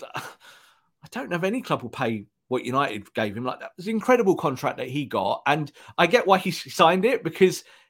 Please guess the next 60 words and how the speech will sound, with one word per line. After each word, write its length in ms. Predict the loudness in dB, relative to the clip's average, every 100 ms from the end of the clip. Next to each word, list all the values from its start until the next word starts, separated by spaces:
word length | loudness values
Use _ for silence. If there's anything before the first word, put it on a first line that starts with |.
| _ -2
it 140 | 2
did 180 | 2 4
look 180 | 4 4
like 180 | 0 0
he 140 | -2
would 140 | -2
be 140 | -2 0
David 300 | 2 2 0
De 80 | 0
Gea's 260 | 0 0
successor. 560 | -4 -2 -2 0 -2 0
Like, 200 | -2 -4
at 80 | -2
that 180 | -2 0
point, 220 | -2 -2
that's 160 | -6
why 120 | -2 -2
he 60 |
signed 300 | -2 -2 -4
the 40 | -6
deal. 260 | -4 -4
And 80 | -4
that's 160 | -8 -4
why 100 | -4
he 60 |
wanted 200 | -4 -8
to 60 | -10
stay. 320 | -8 -8 -8 _ _
That's 180 | -14 -12
also 200 | -10 -6
why 160 | -4
he 100 | -6
got 200 | -4 -2
browned 280 | 0 0 2
off 140 | -2 -2
and 80 |
was 120 | -8 -8
not 140 | -4
happy 440 | -2 -2 -6 -16 -14
with 140 | -14
things. 360 | -14 -16 -18 -20 -20 -20 _
But 80 | 0
I 40 |
think 120 | 0
if 60 | -2
he's 80 | -2
going 160 | -2
to 60 | -2
Tottenham 320 | -2 -4 -2
Hotspur, 580 | -6 -6 -6 -6 -6 -10 _ _
he 120 | -4
would 200 | -2 -2
still 220 | -2 -2
get 200 | 0 -2
a 40 | -2
very 220 | -2 -2
strong 280 | -2 -4 -4
contract 520 | -4 -4 -4 -8 -8
from 200 | -12 -12
them. 280 | -14 -16